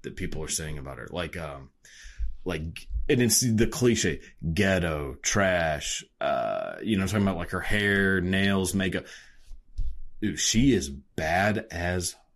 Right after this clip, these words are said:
fuck. And white people are so fucking jealous of everything, me included. I am no,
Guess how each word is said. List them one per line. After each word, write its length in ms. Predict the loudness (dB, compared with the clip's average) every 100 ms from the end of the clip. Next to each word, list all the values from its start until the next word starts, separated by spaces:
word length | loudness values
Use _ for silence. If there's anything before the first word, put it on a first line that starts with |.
| _ _ _ -6
fuck. 640 | 0 0 -2 -6 -14 -16 -16 -20 -20 _ _ _ 0
And 580 | 2 2 2 -2 -6 _ _ _ _ _ -8
white 260 | -4 -4 -4
people 320 | -4 -4 -4
are 40 | 0
so 360 | 0 0 -2
fucking 600 | -4 -4 -4 -4 -4 -4
jealous 520 | -6 -6 -8 -10 -12 -12 -2
of 300 | 2 4 2
everything, 480 | 0 0 0 -4 -12 -16 -12 0
me 420 | 4 6 6 6
included. 520 | 6 6 4 2 -6 -16 -2
I 220 | 2 4 4
am 500 | 2 0 -2 2 4
no, 720 | 6 8 8 8 6 4